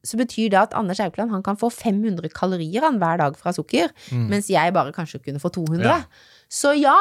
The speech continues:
Speaker 1: han kan spise hele sjokoladeplata hver dag og fortsatt dekke behovet sitt for alle de
Speaker 2: Ja.
Speaker 1: andre næringsstoffene.
Speaker 2: Og rask blodsukkerstigning er heller ikke noe problem når du er så trent som Anders
Speaker 1: Nei,
Speaker 2: Aukland.
Speaker 1: og så,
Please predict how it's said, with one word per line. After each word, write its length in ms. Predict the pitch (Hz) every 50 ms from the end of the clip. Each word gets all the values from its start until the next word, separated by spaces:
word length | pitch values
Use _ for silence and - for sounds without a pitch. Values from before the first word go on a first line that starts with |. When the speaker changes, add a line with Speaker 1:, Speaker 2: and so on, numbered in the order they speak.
| 392
Speaker 1:
han 100 | 330 339 302
kan 120 | 349 339
spise 260 | 330 - 330 302 311
hele 160 | 381 392 320 262
sjokoladeplata 600 | - 247 - 302 277 214 202 - 202 190 - 214
hver 160 | 214 190 185
dag 220 | 185 185 190 185 180 -
og 80 | - 226
fortsatt 460 | - - 220 - - - - 311 311
dekke 280 | - 302 - - 208 185
behovet 300 | 208 208 185 147 156 -
sitt 180 | - 196 190
for 120 | - - 202
alle 120 | 196 165
de 60 | 151 170
Speaker 2:
Ja. 60 | 170
Speaker 1:
andre 360 | 160 147 147 147 147 151 160 - _ _ _ _ _ _ _ -
næringsstoffene. 540 | 185 180 135 120 - - 120 - - 139 135 - _ -
Speaker 2:
Og 200 | 123 123 123 120
rask 240 | 110 - - - -
blodsukkerstigning 760 | 123 117 120 107 92 - - 92 - 95 - 104 98 98 104 107
er 60 | 107 104
heller 140 | 101 98 104
ikke 80 | 101
noe 80 | 101 87
problem 420 | - 104 95 92 90 85 87 104 113
når 60 | 104 95
du 60 | 92
er 120 | 90 85
så 240 | 87 - - 98 87
trent 180 | - - 85 82
som 260 | - 82 87 85 87
Anders 200 | 87 - - -
Speaker 1:
Nei, 80 | 92 85
Speaker 2:
Aukland. 40 | -
Speaker 1:
og 60 | 220 113 120
så, 280 | 254 - - - -